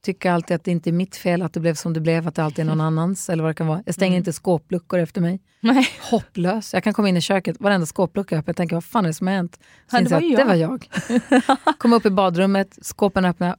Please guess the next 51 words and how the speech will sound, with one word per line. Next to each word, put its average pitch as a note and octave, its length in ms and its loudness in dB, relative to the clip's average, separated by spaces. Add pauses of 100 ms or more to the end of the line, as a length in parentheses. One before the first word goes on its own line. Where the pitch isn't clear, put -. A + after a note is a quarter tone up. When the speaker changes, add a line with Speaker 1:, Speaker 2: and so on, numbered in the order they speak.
Speaker 1:
fattar - 380 0
ingenting. E3+ 560 0 (240)
Stänger F3+ 400 0
dem. F#3 180 0
Ja, G#3 120 2
jag A3 200 4
f-, G#3 60 -12 (180)
förstår B3+ 680 -2
inte. D#3 340 -4 (840)
Och F#3+ 100 4
det G3 80 2
är B3+ 40 8
en A#3 80 8
sån E3 140 2
sak D3+ 140 -2
som C#3+ 140 -4
Alex D3+ 260 -4
hade D3+ 160 -2
kunnat D3 240 -4
störa D3+ 220 -4
ihjäl F3+ 260 -2
sig - 120 -14
på. E3 200 -14 (280)
Speaker 2:
Mm. F3+ 320 -4 (100)
Speaker 1:
Förstås. - 460 -12 (240)
Speaker 2:
Om F3+ 200 0
han F3 200 -2
inte E3 560 -4
också - 260 -10
delade E3+ 320 -2
din E3+ 200 -2
sjuttio E3+ 240 -6
procent-regel. D#3 580 -4
Speaker 1:
Exakt. E3+ 260 -8
Vi G3 40 4
har G3 60 6
ju F#3+ 80 4
pratat F3+ 360 -2
ihop F3 280 -2
oss D#3 120 -2
om D3+ 100 0
den D3 120 -4
här. E3+ 120 -8
Vi E3 120 -4
är G#3 40 6
Speaker 2:
Ja. F#3 60 6
Speaker 1:
med F3+ 300 4
på F3+ 80 2
den D#3 140 2
båda D3 240 -6
två. F3 300 -10